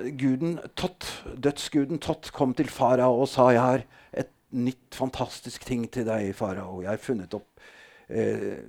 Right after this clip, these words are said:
skriften. Så nå kan dere, nå kan dere skrive ned, nå blir, nå kan, nå, nå kommer dere til å huske hva som har skjedd til enhver tid, og nå kan dere,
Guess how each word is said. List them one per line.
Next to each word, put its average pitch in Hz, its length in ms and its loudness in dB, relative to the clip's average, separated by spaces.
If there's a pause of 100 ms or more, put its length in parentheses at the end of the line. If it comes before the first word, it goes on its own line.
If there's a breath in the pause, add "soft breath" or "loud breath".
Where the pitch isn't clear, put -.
skriften. - 560 2 (1300 soft breath)
Så 151 180 4
nå 180 240 10
kan 165 220 8
dere, 151 520 10
nå 135 220 6
kan 156 220 2
dere 147 260 6 (1080)
skrive 139 460 4
ned, 139 300 6
nå 139 160 4
blir, 135 320 2
nå 135 180 -6
kan, 135 180 4 (180)
nå, 123 140 -4 (260)
nå 143 120 -2
kommer 139 160 2
dere 127 160 6
til 143 140 -2
å - 60 -4
huske - 440 -2
hva 127 120 6
som 139 140 -2
har 131 80 2
skjedd 143 320 -2
til 117 140 -4
enhver 117 400 2
tid, 113 280 -4
og 117 60 -2
nå 110 140 -2
kan 113 200 -2
dere, 110 240 0